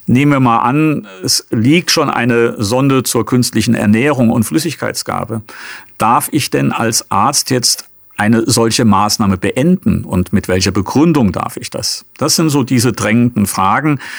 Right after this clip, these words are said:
die, wie gesagt, zweitausendneun gesetzlich und zweitausendzehn, ein Jahr später, auch strafrechtlich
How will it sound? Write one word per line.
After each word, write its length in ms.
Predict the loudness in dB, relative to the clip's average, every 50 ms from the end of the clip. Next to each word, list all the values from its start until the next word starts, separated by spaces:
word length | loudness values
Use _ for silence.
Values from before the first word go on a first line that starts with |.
| -14 -14 -14 -14 -16 -18 -20 _ _ 0
die, 340 | 2 2 4 4 4 2 0 -2
wie 100 | -2 -2
gesagt, 280 | -2 0 -2 -2 -4 -4
zweitausendneun 920 | -2 -2 -2 0 0 0 0 0 0 2 2 2 2 0 0 0 0 0 -2
gesetzlich 800 | -2 -2 0 0 0 0 0 -2 -2 0 0 -2 -2 -2 -2
und 140 | -2 -2 -2
zweitausendzehn, 760 | 0 0 -2 -2 -2 -2 -4 -2 -2 -2 0 0 0 0 0
ein 220 | 0 0 2 2
Jahr 200 | 2 2 0 0
später, 480 | -2 -2 -2 -2 -2 0 0 -2 -2 -2
auch 140 | -2 -2 -2
strafrechtlich 1200 | -4 -4 -4 -4 -2 0 0 0 0 -2 -2 -2 -2 -2 -2 -2 -2 0 0 0 0 -4 -6